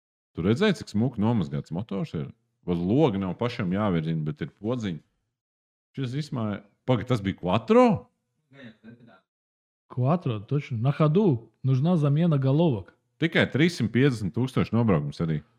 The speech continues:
Speaker 2: Es zinu, viņš saka, ka vajadzīgas galviņas nomaiņas. Tas nozīmē šoferu vai, vajag nomainīt šoferu un
Speaker 1: <laughs>
Speaker 2: atkal
Speaker 1: Viss notiks.
Speaker 2: uzsākt. <laughs>
Speaker 1: O!
Speaker 2: Mazda seši.
Speaker 1: Man viena šitāda uz rezerves detaļām ir, ja kādam vajag.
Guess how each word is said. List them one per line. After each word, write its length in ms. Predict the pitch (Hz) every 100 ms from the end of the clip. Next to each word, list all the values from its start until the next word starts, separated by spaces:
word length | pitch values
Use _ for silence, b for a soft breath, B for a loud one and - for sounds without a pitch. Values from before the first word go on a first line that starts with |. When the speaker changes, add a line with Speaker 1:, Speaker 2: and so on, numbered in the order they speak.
| _
Speaker 2:
Es 120 | 147 233
zinu, 140 | 175
viņš 180 | 175 -
saka, 220 | 196 190
ka 60 | 156
vajadzīgas 380 | 180 151 139 127
galviņas 440 | 170 185 135 117
nomaiņas. 380 | 156 190 135 113
Tas 120 | 113
nozīmē 300 | 165 160 135
šoferu 440 | 117 170 190 135 113
vai, 220 | 120 131
vajag 260 | 113 131 127
nomainīt 440 | 165 165 127 120
šoferu 460 | 120 185 196 185 175
un 80 | 190
Speaker 1:
<laughs> 20 |
Speaker 2:
atkal 260 | 170 175 180
Speaker 1:
Viss 220 | 240 -
notiks. 640 | 226 180 - 226 233 -
Speaker 2:
uzsākt. 1400 | 214 - 180 _ - - 185 - - 226 - 202 - 175
<laughs> 100 | - _ _ _ _ _ _ _ _ -
Speaker 1:
O! 480 | 110 127 110 71 -
Speaker 2:
Mazda 320 | 120 143 147
seši. 400 | - 120 110 -
Speaker 1:
Man 160 | 101 101
viena 220 | 123 107
šitāda 340 | 123 117 95
uz 100 | 87
rezerves 420 | 95 120 110 85 78
detaļām 420 | 85 101 82 78
ir, 120 | 80
ja 20 | 80
kādam 320 | 80 78 76
vajag. 300 | 82 80